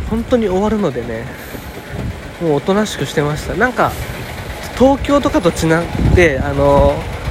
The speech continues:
いきなりドア閉まっちゃうので、何の前触れもなく。なのでね、こういう地方に行く時というか、あの、ちょっとローカル線に乗る時は終電には気をつけた方がいいですね。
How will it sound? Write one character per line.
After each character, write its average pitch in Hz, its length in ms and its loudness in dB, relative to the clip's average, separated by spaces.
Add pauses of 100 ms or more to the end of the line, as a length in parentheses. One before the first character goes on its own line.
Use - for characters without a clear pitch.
(440)
い 160 60 0
き 233 100 0
な 269 80 6
り 269 80 0
ド 294 100 0
ア 269 60 2
閉 190 160 -2
ま 170 80 2
っ - 40 -6
ち - 120 0
ゃ 139 60 6
う - 20 4
の 123 100 0
で、 120 200 -2 (920)
何 190 240 2
の 196 120 0
前 196 140 2
触 185 120 0
れ 190 80 2
も 190 100 -2
な 185 140 2
く。 143 140 -8 (1400)
な 196 100 0
の 208 160 0
で 131 120 0
ね、 123 200 -2 (460)
こ 180 60 2
う - 20 6
い - 20 6
う 175 40 0
地 - 180 -6
方 262 200 2
に 139 220 0
行 120 80 -6
く - 140 -8
時 165 200 -4
と 147 80 0
い 131 120 2
う - 20 -10
か、 123 160 -2 (640)
あ 139 140 -2
の、 131 300 0
ち 226 80 0
ょ - 20 6
っ - 20 4
と 175 60 4
ロ 202 120 6
ー - 60 2
カ 240 80 0
ル 208 120 2
線 208 220 2
に 202 40 0
乗 202 100 4
る 202 120 2 (500)
時 131 220 -4
は 120 180 -2
終 190 340 0
電 202 220 2
に 196 120 2
は 127 100 0
気 - 160 -6
を 156 80 0
つ - 100 -12
け - 60 -8
た - 60 -8
方 131 80 -2
が 127 40 2
い 131 40 2
い - 20 2
で - 60 -8
す - 60 -8
ね。 120 120 -2